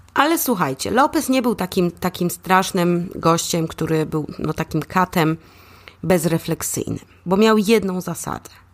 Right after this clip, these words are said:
Nie rozpuszczał zwłok kobiet. Powiedział policjantom: „Jestem dżentelmenem”. Ach, dziękujemy ci, panie Lopez. Yy, aresztowano go dzięki donosowi.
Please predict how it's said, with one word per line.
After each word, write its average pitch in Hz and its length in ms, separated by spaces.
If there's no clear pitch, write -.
Nie 202 140
rozpuszczał 185 600
zwłok 143 520
kobiet. - 520
Powiedział 180 320
policjantom: 151 760
„Jestem 147 500
dżentelmenem”. 151 800
Ach, 220 180
dziękujemy 165 500
ci, 165 140
panie 156 260
Lopez. 180 480
Yy, 262 440
aresztowano 277 600
go 226 120
dzięki 180 280
donosowi. 208 920